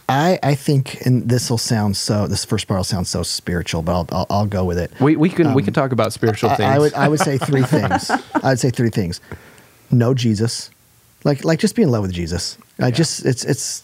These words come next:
Speaker 1: just remember what it's all about. Know
Speaker 2: Yeah.
Speaker 1: Jesus, know yourself,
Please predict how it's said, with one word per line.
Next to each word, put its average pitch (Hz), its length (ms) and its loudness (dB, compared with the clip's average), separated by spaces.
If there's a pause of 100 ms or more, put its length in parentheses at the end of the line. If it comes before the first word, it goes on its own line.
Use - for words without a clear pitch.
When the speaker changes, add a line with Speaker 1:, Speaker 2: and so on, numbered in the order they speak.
(140)
Speaker 1:
just - 240 -2
remember 117 580 2 (360)
what 113 160 2
it's 104 100 -4
all 95 120 0
about. 78 340 -4 (200)
Know 123 260 4
Speaker 2:
Yeah. 156 40 2
Speaker 1:
Jesus, 131 520 0 (100)
know 113 100 2
yourself, 139 580 0